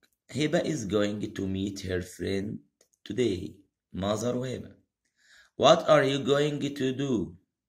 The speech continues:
with your friends today? لا، we wa-, want to have a picnic, but we don't know where to go. يبقى الأم بتسأل بنتها: "أنت رايحة فين؟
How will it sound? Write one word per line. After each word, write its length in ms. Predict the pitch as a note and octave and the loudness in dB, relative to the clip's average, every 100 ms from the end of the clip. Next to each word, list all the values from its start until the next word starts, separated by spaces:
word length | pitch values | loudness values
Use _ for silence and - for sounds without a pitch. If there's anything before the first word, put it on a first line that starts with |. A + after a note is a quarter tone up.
| _ _ _ - | _ _ _ -4
with 300 | F#2+ G2+ F#2 | 0 0 0
your 260 | F#2 G2+ G2+ G2 | -2 0 0 -4
friends 580 | - G#2+ A#2 F#2+ - - | -4 -2 -2 -4 -6 -8
today? 600 | - F2+ G2 A2 F#2+ - - _ _ _ _ _ _ _ _ _ | -8 -2 0 2 0 -4 -14 _ _ _ _ _ _ _ _ _
لا، 280 | G2 G2 F#2 | -6 -4 -4
we 340 | F2+ A#2 C#3+ | -4 -4 -4
wa-, 420 | B2+ F#2+ G#2+ G#2+ - | -6 -2 -2 -2 -4
want 480 | A2 G#2+ G#2 A#2+ - _ - | 0 0 0 -2 -10 _ -4
to 120 | G2 | -4
have 200 | G2 F#2+ | -2 -4
a 60 | |
picnic, 480 | F2+ C3 C#3 F2+ F2 - _ _ _ _ _ G#2 | -2 -2 -4 -8 -10 -12 _ _ _ _ _ 2
but 220 | B2 - | 2 2
we 200 | A2 G2+ | -2 0
don't 800 | F#2 G2+ G2+ G2+ - - - - | 0 0 0 -2 -4 -12 -14 -6
know 520 | F#2 F#2 F#2+ F#2+ - | -4 -4 -4 -6 -8
where 300 | - F#2+ F#2+ - | -2 2 2 0
to 100 | F#2+ | -4
go. 260 | F#2 E2+ - _ _ _ _ | -2 -6 -10 _ _ _ _
يبقى 220 | - F#2 F2+ | -4 0 0
الأم 240 | - A2+ | 0 -2
بتسأل 360 | G#2 G2+ - - | -2 -6 -8 -6
بنتها: 360 | G#2 G2+ A#2 | -8 -4 -6
"أنت 180 | A2 A2+ | -6 -6
رايحة 340 | A#2+ C#3 - | -4 -4 -4
فين؟ 520 | - C#3+ C#3+ G2+ - | -4 -2 0 0 -4